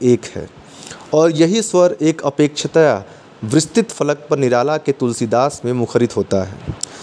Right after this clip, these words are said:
तुलसीदास काव्य कवि तुलसी की रचना प्रक्रिया को गतिशील होते हुए अंकित करता है और इस रचना शक्ति के विमुक्त होने में राष्ट्रीय जीवन के सांस्कृतिक संदर्भों और कवि के वैयक्तिक प्रणय का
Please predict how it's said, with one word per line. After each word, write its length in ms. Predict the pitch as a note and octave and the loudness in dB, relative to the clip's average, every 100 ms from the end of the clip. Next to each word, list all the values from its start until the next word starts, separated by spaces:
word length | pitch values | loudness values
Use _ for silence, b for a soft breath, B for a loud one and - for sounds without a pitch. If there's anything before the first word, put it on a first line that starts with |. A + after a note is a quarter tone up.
| B B - G#3+ | B B -4 2
तुलसीदास 580 | G#3+ B3+ G#3+ G#3+ A3 | 2 2 0 0 -2
काव्य 380 | - D3 D3 D#3 | 0 0 2 -2
कवि 260 | E3 E3+ G3 | -2 -2 0
तुलसी 400 | G3 E3 E3 F#3+ | 0 0 0 0
की 100 | F3+ | 2
रचना 280 | D3+ - D3+ | 0 0 -2
प्रक्रिया 460 | D3+ - C3 D3+ | 0 0 2 2
को 140 | D3+ C#3 | 2 0
गतिशील 520 | C3+ - - F#3+ F3+ | 0 -2 -2 0 2
होते 320 | B2 - D3+ | 2 2 2
हुए 320 | B2 A2+ G2 B B - | 4 4 2 B B -4
अंकित 280 | C3 D3 C#3 | -2 -2 -2
करता 360 | A#2+ - A2+ | -2 -2 -2
है 180 | F#2+ F#2 - - - - - | -2 -6 -18 -20 -20 -14 -2
और 240 | D3 D3+ | 0 0
इस 240 | - G3+ - | 0 -2 2
रचना 300 | D#3 D#3 D3+ | 0 0 -2
शक्ति 420 | - C#3 - F#3+ | -2 -6 -6 -6
के 240 | F3 G2 - B B - | -4 -4 -6 B B -2
विमुक्त 440 | B2+ F3+ A#3 - | 0 2 -2 -4
होने 260 | C#3 C3 B2 | -2 -2 -2
में 200 | A2+ C#3+ | -4 -2
राष्ट्रीय 420 | C3+ B2 B2+ - E3+ | 0 0 -2 -6 -2
जीवन 340 | C#3+ C#3 C#3 | 0 0 -2
के 180 | - C3+ | -2 -2
सांस्कृतिक 600 | - B2+ B2 - - F3 | 0 -2 -2 -4 -2 -2
संदर्भों 640 | - A#2 G2+ G2+ A2+ F3+ B B B | -2 -2 0 0 0 0 B B B
और 220 | B2+ C3+ - | 0 0 0
कवि 200 | D3 F#3+ | -4 -4
के 160 | F#3+ F#3 | 0 2
वैयक्तिक 600 | C3+ C3 C3 - G#3 - | 4 2 -2 -2 0 0
प्रणय 260 | B2 A#2+ | -2 -2
का 260 | A2+ A#2 | 0 -2